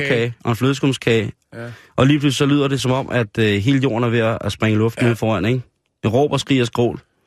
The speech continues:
Speaker 2: Man skulle sætte nogle kæmpe tusind watt spots op. Så er det problemløst.
Speaker 1: Jeg tænker vilde hunde.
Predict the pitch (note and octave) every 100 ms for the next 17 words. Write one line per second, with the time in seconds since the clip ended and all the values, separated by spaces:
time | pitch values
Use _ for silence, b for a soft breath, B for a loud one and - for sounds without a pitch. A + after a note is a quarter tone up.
0 | _ - G2+ - - A#2 A2+ G#2+ - D3
1 | D3+ C#3 C3 - B2+ B2+ A#2+ G2+ - -
2 | F#2+ F#2 F2+ F2 - _ _ _ _ _
3 | _ _ _ _ _ _ _ _ _ _
4 | _ - G#2 G2+ - - G2+ G#2+ G2+ -
5 | - _ A2 D#3 D#3 C#3 D#3 C#3+ A#2 C3+